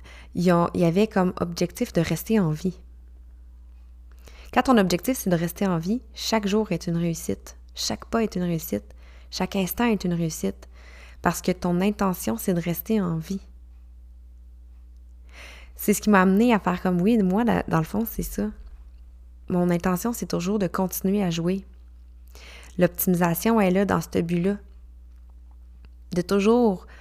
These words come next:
voir la vie comme un jeu et de toujours voir comment je peux faire pour jouer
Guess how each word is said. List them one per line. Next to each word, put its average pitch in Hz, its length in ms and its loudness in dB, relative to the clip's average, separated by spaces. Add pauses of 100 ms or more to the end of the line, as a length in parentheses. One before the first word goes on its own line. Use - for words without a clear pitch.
(280)
voir 175 320 4
la 180 160 4
vie 185 160 0
comme 185 180 2
un 165 100 2
jeu 180 320 -2
et 185 60 0
de 175 140 4
toujours 220 420 2
voir 196 440 0
comment 202 280 2
je 202 100 -6
peux 180 100 -4
faire 208 400 -2
pour 175 220 -8
jouer 180 300 -2